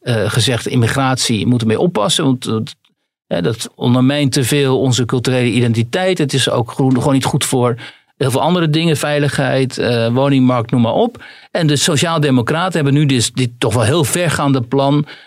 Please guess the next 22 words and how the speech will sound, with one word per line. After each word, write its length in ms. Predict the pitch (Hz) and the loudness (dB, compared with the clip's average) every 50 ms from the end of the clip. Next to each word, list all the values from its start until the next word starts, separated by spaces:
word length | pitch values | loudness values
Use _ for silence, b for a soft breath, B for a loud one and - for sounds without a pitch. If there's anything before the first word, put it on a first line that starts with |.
| B B | B B
ehm, 380 | - 127 127 123 117 117 120 120 123 | -4 -2 0 0 2 2 0 0 -2
geformuleerd 800 | - - - 123 - 175 151 143 139 135 135 139 139 139 135 - | -2 -2 -2 0 0 2 2 2 2 2 2 2 2 0 -2 -2
om 320 | - 135 127 123 123 113 | -2 0 2 2 2 2
die 200 | 110 120 120 - | 2 2 0 0
opvang, 520 | 131 131 117 - 139 120 113 113 107 127 - | 0 -2 -2 -2 -2 0 2 2 0 0 -2
eh, 320 | - 127 120 113 110 - - | -2 -4 -2 -2 -2 -2 -4
echt 200 | 143 127 - - | -4 -4 -2 -2
helemaal 260 | 123 135 139 139 - | 0 2 2 0 0
out-, 280 | 123 131 127 120 - _ | 0 -2 -2 -4 -6 _
te 100 | - 123 | -6 -4
outsourcen 600 | 104 127 120 117 - - 113 107 107 - - 117 | -2 -2 -2 -2 0 0 0 0 0 0 0 0
naar, 200 | 113 107 107 104 - | 0 0 0 -2 -2
naar 200 | - 120 120 107 | -2 -2 -2 0
andere 260 | 80 120 120 120 117 | 0 0 0 0 2
landen. 280 | 117 117 120 117 - - B B B B B B B | 0 0 2 0 0 -2 B B B B B B B
En 100 | B 131 | B -2
waarom 220 | 131 175 190 214 190 | 0 0 0 0 0
kan 140 | 208 196 156 | 0 0 0
dat 160 | 143 135 123 | 0 0 0
daar 240 | 139 151 170 175 151 | 0 0 0 0 0
wel? 400 | 131 131 143 160 185 190 214 B B B B B _ - | 2 2 2 2 2 0 -2 B B B B B _ -6
Ehm, 580 | - 135 131 123 117 113 113 110 107 104 90 | -2 -2 0 2 2 2 2 2 2 0 0